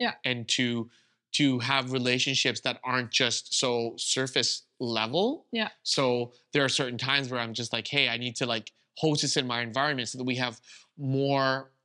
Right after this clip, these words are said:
Speaker 2: time to be able to just have
Speaker 1: Yeah.
Speaker 2: longer, more in-depth conversations rather than just going to a bar."
Speaker 1: Yeah.
Speaker 2: And you're having typically not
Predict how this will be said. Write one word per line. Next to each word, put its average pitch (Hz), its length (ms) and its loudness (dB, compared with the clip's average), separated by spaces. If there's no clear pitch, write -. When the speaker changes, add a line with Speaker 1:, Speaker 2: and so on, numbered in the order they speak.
Speaker 2:
time 131 340 0
to 131 100 -6
be 123 100 -2
able 117 140 -2
to 117 80 -8
just 120 200 -4
have 120 160 -8
Speaker 1:
Yeah. 131 100 -2
Speaker 2:
longer, 135 480 4
more 120 360 -2
in-depth 160 520 2
conversations 117 640 -2
rather 120 240 0
than 117 80 -4
just 117 160 -2
going 120 160 -6
to 113 140 -2
a 107 60 -2
bar." 104 560 -2
Speaker 1:
Yeah. 262 160 0
Speaker 2:
And 131 120 -4
you're 113 100 0
having 120 300 -2
typically 180 380 2
not 123 340 0